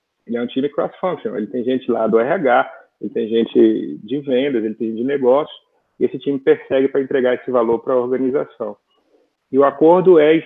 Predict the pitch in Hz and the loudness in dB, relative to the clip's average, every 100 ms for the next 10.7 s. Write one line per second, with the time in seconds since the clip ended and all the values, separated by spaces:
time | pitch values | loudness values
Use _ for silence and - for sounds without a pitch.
0 | - 156 160 139 131 151 147 _ 185 165 | -8 -8 -6 -6 -4 -4 -4 _ -12 -6
1 | 120 110 117 127 127 135 123 123 131 117 | -6 -6 -6 -8 -6 -4 -4 -2 -2 -4
2 | - 170 185 143 143 127 110 127 139 160 | -8 -8 -4 -2 0 -2 -2 -2 -2 -4
3 | - 131 117 117 160 139 123 120 - 127 | -2 0 2 2 0 0 0 -2 -4 -10
4 | 120 127 123 143 - 143 143 143 139 - | -6 -4 -4 -6 -4 -4 0 -2 -2 -4
5 | 147 139 - 147 117 107 _ _ 131 127 | -6 -6 -10 -8 -6 -8 _ _ -8 -4
6 | 135 143 156 151 135 131 143 - 151 - | -2 0 0 -2 -4 -2 -4 -6 -12 -16
7 | _ _ _ _ 117 - 123 123 127 123 | _ _ _ _ -16 -6 0 0 2 0
8 | 117 123 143 143 135 131 135 107 131 143 | 0 0 0 0 -2 -4 -6 -2 2 2
9 | 156 143 120 113 123 120 120 _ 120 107 | 2 0 0 0 0 0 -6 _ -2 -2
10 | - 117 _ - 113 101 98 | -4 -12 _ -8 -6 -6 -10